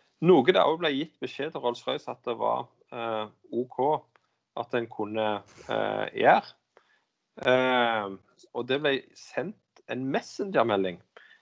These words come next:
til Rolls-Royce, som egentlig var at myndighetene ikke hadde noe med det. Og da tenker jeg, når du kommuniserer myndighetene sitt syn på sikkerhet på Messenger, eh,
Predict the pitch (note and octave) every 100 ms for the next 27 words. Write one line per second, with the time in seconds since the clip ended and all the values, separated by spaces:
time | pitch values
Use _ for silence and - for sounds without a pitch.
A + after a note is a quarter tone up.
0 | _ _ - - A#2+ B2+ - - A2 A#2+
1 | - D#3 G3 - - _ _ _ _ _
2 | - B2 B2 C3 G#2 G#2+ A2+ A2 G2+ F#2+
3 | G#2+ G#2 F#2 - G2+ F#2 F#2 G2 G2 -
4 | - B2 F3+ F#3 C3+ D#3+ D#3 _ - _
5 | _ C3+ C#3+ D3+ E3 E3 E3 - - D#3
6 | E3 G3 B2 A#2 - D#3+ C3 A2 E3+ D#3+
7 | C#3+ C#3+ - - D3+ F3 D#3+ - F3+ -
8 | - - - - - _ _ _ _ _
9 | - D3+ D#3+ F#3+ C#3+ A2+ F2 - _ -
10 | - B2+ B2+